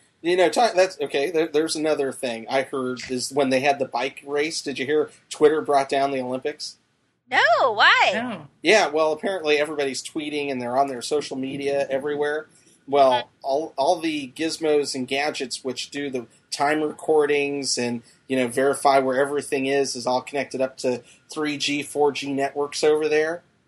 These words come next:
Speaker 1: not
Speaker 2: Oh.
Speaker 1: hardwired, and they're on the internet. And so with everybody on their, their phones, it's like going to Disney trying to get a signal.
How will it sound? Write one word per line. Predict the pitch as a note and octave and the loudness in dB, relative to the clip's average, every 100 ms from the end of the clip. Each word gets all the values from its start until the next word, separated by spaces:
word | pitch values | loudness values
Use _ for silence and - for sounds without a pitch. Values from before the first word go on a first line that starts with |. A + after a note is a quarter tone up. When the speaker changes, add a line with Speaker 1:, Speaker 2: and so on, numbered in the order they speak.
| _ - | _ -10
Speaker 1:
not | G#3 A#3+ - - F4+ E4 | -6 -2 4 4 4 4
Speaker 2:
Oh. | C#3 | 4
Speaker 1:
hardwired, | D3 - C#3+ D3 D#3+ E3 F3+ - _ | 4 2 0 2 0 0 -4 -10 _
and | C3+ C3 | -6 -2
they're | B2+ | -2
on | B2+ C3+ | 0 0
the | C#3 | -2
internet. | B2+ C#3+ D#3+ D#3+ E3+ F#3 - _ _ _ _ - | -8 -10 -8 -4 -4 -4 -12 _ _ _ _ -2
And | C#3+ B2+ | 0 0
so | C#3 | 0
with | C3+ C#3 | 0 0
everybody | D3 D#3 D#3+ D3 C#3+ C3 | 0 0 2 2 2 0
on | C3 C#3 C#3 | 2 2 0
their, | B2+ B2+ - _ _ - | -4 -4 -10 _ _ -8
their | B2+ A#2 A2+ - _ | -6 -6 -10 -18 _
phones, | - A#3+ F3+ D3 C3+ | -2 0 0 -2 -8
it's | C3+ | -6
like | D3+ D3 _ _ | -6 -6 _ _
going | - E3 D3+ C#3 | 2 4 4 0
to | B2 | 0
Disney | F#3 G3+ D#3+ C#3 B2+ | 2 2 2 -6 -4
trying | D3+ C#3+ | -4 -2
to | C3+ | -2
get | C3 B2+ | -4 -6
a | A#2 | -4
signal. | - A#3 A3+ D#3 B2+ A2+ A#2+ | -4 -4 -2 -2 -2 -2 -8